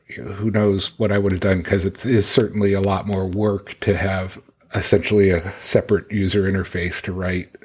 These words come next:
every time I implement a new feature and stuff. But I go way back with the Mac. I've been a Mac person since the early nineties, and, uh, I still haven't found any of the apps developed as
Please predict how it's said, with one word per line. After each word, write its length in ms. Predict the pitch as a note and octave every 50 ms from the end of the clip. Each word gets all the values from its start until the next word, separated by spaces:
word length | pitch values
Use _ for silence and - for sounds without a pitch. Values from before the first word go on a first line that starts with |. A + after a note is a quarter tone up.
| -
every 300 | - - G2+ F#2+ F#2 F#2
time 240 | F#2 - G2 F#2+ F#2+ F#2+
I 40 |
implement 480 | F#2+ F#2+ F#2+ F2+ F#2+ G2 F#2 F#2+ F#2+ F#2
a 40 | F2+
new 160 | F2 F#2 F2
feature 400 | - - A2+ G#2 - - - F#2+
and 120 | F#2 F2
stuff. 400 | - - - G2 F2 E2+ - - _ -
But 220 | G2+ F#2+ F#2 - -
I 120 | - C3
go 160 | C#3+ E3+ E3+
way 220 | C#3 B2 A#2 A2+ A2
back 380 | F#2+ A2 G#2 G#2 G2 - -
with 140 | - G#2 -
the 100 | - A2+
Mac. 360 | G2 G#2 G#2 G2+ G2+ F#2+ -
I've 180 | - G2+ G2 -
been 140 | - A2 G2+
a 80 | F#2+
Mac 440 | F#2 F#2 F#2 F2+ F#2+ - - - -
person 440 | - - A2 F#2+ - - F#2+ G2 F#2+
since 580 | - - - G2+ F#2 F2 - - - - - - - G#2 A2 -
the 100 | - G2
early 360 | F#2 F#2 G2 G2 F2+ F2+ G2 F#2
nineties, 640 | E2+ F#2 F#2+ G2+ G#2 G2+ G#2 G#2+ G2 F#2 - - - _
and, 380 | - F2 - - D#2+ E2 E2+ G2
uh, 160 | G2+ F#2 E2 - _ _ - -
I 160 | B2 A#2+ B2
still 240 | A#2+ - - D3 A2
haven't 300 | A#2+ B2 A2 G#2+ G#2 -
found 360 | - A#2+ G#2 G2+ G#2 G#2 G#2+
any 220 | G#2+ G2 G2+ G2
of 60 | G2 F#2
the 120 | G2 F#2+
apps 380 | G2 F#2 F#2+ F#2+ - - - -
developed 540 | G2+ F#2+ G#2 G2+ G2 G2+ G2 - - - -
as 420 | - G2+ F#2 F2+ F2+ F2 - -